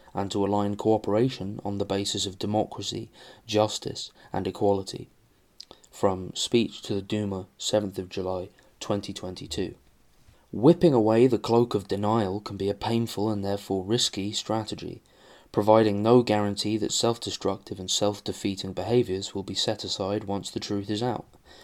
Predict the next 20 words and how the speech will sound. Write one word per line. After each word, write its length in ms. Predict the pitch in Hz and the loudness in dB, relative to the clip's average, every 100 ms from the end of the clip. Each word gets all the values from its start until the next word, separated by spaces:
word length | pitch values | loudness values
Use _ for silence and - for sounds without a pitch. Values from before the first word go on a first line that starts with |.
| - - - - - - - | -20 -20 -20 -20 -20 -8 6
However, 400 | 120 127 120 123 | 10 12 10 8
it 80 | |
is 140 | 113 107 | 6 4
incumbent 580 | 107 104 131 139 107 - | 0 2 2 4 2 -2
upon 280 | 110 107 104 | 0 2 4
those 280 | 104 107 | 2 2
fighting 440 | - 120 117 113 98 | 0 4 4 2 -4
imperialism 720 | 95 104 101 98 98 101 107 | -4 -2 0 0 -4 -6 -6
to 120 | 107 | -2
reveal 320 | 101 104 117 107 | 0 2 2 2
to 100 | 95 | -2
workers 480 | 98 101 101 104 | 0 0 -2 -8
the 160 | 98 95 | -6 -2
orthodoxies 800 | 110 113 - 101 101 - 107 104 | 0 0 0 0 0 -2 -6 -4
of 60 | 98 | -4
exploitation 880 | 98 - 101 98 - 104 101 107 107 | -4 -4 -4 -4 -2 -2 -2 -6 -6
that 160 | 98 | -8
distort 520 | 101 - - 98 101 | -8 -6 -4 -4 -2
our 140 | 101 95 | -4 -2
worldview, 600 | 104 127 120 104 101 | 2 4 4 -2 -12